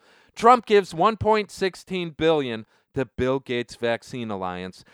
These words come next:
and inks deal with Pfizer for a covid vaccine. American politics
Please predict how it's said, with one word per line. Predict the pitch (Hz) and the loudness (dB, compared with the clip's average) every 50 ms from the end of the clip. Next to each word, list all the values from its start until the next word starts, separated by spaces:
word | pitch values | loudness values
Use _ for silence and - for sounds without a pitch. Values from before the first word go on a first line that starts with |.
| _ _ | _ _
and | - 131 131 131 - - | -10 -8 -8 -8 -8 -8
inks | 160 147 151 147 - - | -6 -6 -6 -8 -10 -12
deal | - 143 135 135 135 135 | -8 -6 -4 -2 -2 -2
with | 131 131 123 - _ | -2 -4 -6 -6 _
Pfizer | - 123 120 113 113 - - 120 113 107 - _ _ _ | -2 -2 0 -2 -2 -4 -6 -6 -6 -8 -8 _ _ _
for | - 160 175 | 0 2 4
a | 175 170 | 4 2
covid | - - 254 294 330 349 320 254 277 277 277 233 | 2 6 8 10 10 10 8 6 4 4 4 4
vaccine. | 220 240 247 247 240 - - 208 220 226 214 185 139 95 - _ _ _ _ _ _ _ _ - | 2 2 4 2 2 2 0 0 2 2 2 0 -4 -8 -14 _ _ _ _ _ _ _ _ -18
American | - 117 120 123 120 120 120 127 - - 123 107 | -14 -12 -8 -6 -4 -4 -4 -6 -8 -12 -16 -18
politics | - - 104 101 98 95 92 - - 101 92 - - | -12 -8 -6 -6 -6 -6 -8 -10 -12 -14 -14 -14 -18